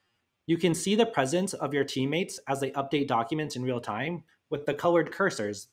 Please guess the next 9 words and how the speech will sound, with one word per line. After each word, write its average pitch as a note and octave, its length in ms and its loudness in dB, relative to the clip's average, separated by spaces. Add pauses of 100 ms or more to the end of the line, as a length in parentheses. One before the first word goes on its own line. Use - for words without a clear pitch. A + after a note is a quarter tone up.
moving D3+ 380 4
as A2 120 -4
they A2 120 -4
type. A2 280 -4 (720)
Data E3+ 260 8
changes D#3 420 0
in C3 120 0
real B2+ 160 4
time, C#3+ 460 0